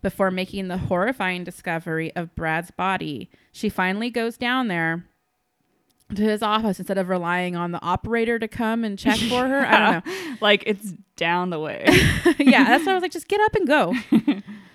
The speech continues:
Speaker 1: So she finds Brad's body, and, uh, he's kinda sitting at his desk with his head in his hands, like he's going over some paperwork. She nudges him,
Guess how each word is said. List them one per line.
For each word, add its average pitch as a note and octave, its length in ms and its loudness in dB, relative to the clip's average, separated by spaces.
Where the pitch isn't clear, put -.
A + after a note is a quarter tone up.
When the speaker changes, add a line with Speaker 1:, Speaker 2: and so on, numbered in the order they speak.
Speaker 1:
So B3 460 4
she D4 220 -4
finds D4 280 0
Brad's C#4 280 0
body, G#3+ 480 -2
and, G#3 340 -2
uh, G3+ 140 2
he's A3+ 180 -2
kinda A3+ 340 -2
sitting G#3+ 300 -4
at - 20 -2
his G3 120 -4
desk G3 260 -2
with F#3 100 -6
his F3 180 -8
head G3 200 -2
in F#3+ 60 -6
his F3+ 140 -6
hands, E3 360 -6
like F3 140 -8
he's F3+ 120 -6
going F3+ 280 -2
over F3 160 -2
some F3+ 180 -8
paperwork. E3 640 -2
She F#3+ 680 -6
nudges G#3+ 640 -4
him, F3+ 480 -2